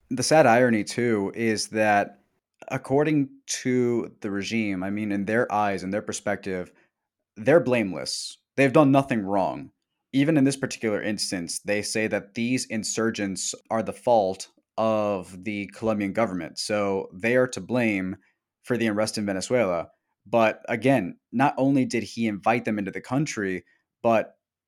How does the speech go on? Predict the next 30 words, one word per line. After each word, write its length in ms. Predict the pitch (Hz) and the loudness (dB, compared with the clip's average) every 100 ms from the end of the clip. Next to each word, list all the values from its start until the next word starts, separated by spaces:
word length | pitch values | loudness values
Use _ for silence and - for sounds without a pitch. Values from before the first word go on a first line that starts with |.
| _ | _
I'm 180 | 123 113 | 0 2
reading 220 | 139 139 | 4 4
an 60 | 117 | 2
article 420 | 117 120 127 117 | 2 2 2 2
right 180 | 104 98 | 2 2
now 280 | 107 117 110 | 2 2 2
that 140 | 90 | 0
somebody 500 | - 123 123 113 107 - - | -4 -2 0 0 -2 -10 -12
posted 560 | 120 131 151 - 104 95 - _ _ _ | -2 -2 0 -2 -2 -4 -10 _ _ _
where 260 | 117 120 - | 2 2 2
Maduro 640 | 117 117 151 151 131 120 - _ _ _ _ | 0 4 6 8 8 6 -2 _ _ _ _
quite 360 | - 160 180 143 | 2 4 4 4
literally 420 | 151 170 131 117 | 4 4 4 2
says 260 | 127 123 | 2 0
verbatim 720 | 101 117 95 120 127 113 104 87 | 0 -2 2 4 4 2 0 0
that 200 | 104 117 | -2 0
Ivan 360 | 113 120 135 120 | 0 2 4 4
Marquez 560 | 127 131 117 104 101 | 2 2 2 2 0
and 180 | - 101 | -4 -6
Santrich 640 | - 127 117 117 101 - - _ _ _ _ - | -2 -2 -2 -2 -4 -4 -12 _ _ _ _ 4
are 160 | 135 | 4
welcome 640 | 113 135 175 127 98 87 - _ _ - | 6 6 6 4 0 -2 -12 _ _ -2
in 160 | 120 | 0
Venezuela. 600 | 113 107 - 127 113 95 | 2 0 2 4 4 2
So, 420 | - 143 127 120 - _ _ _ _ - | 2 6 6 4 -4 _ _ _ _ 0
I 80 | 143 | 4
mean, 260 | 135 127 - | 4 2 -4
I, 120 | 104 131 | -4 -2
I 80 | 139 | 0
just, 300 | 147 - | -2 -4